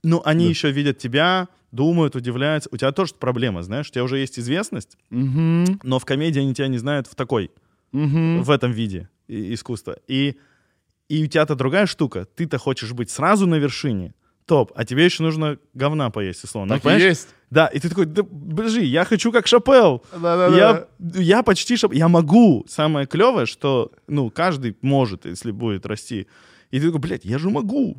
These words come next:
Speaker 1: Почему мне нужно?» И понимаешь, и ты, наверное, себя, я не знаю, вот прав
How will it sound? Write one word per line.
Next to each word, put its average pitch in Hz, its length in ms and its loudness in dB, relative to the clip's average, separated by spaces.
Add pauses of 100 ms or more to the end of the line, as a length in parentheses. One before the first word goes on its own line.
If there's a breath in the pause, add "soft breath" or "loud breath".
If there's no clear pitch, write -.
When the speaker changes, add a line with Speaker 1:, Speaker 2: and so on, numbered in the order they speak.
Speaker 1:
Почему - 360 -6
мне 170 400 -2
нужно?» 202 280 0
И 135 120 -4
понимаешь, 190 320 -2 (640 soft breath)
и 147 100 -2
ты, 190 180 0
наверное, 151 280 2
себя, 151 400 -2
я 135 120 0
не 135 60 0
знаю, 127 200 -4
вот 95 140 -8
прав 123 280 -4